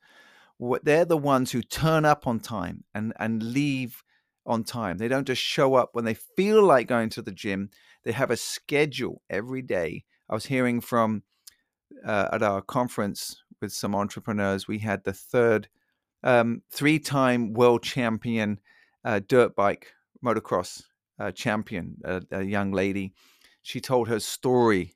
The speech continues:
which is very relatable to our journey as to be successful in life.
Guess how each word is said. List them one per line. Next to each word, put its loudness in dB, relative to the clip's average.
which -6
is -4
very 2
relatable -2
to -6
our 0
journey -4
as -8
to -10
be -4
successful -6
in -6
life. -4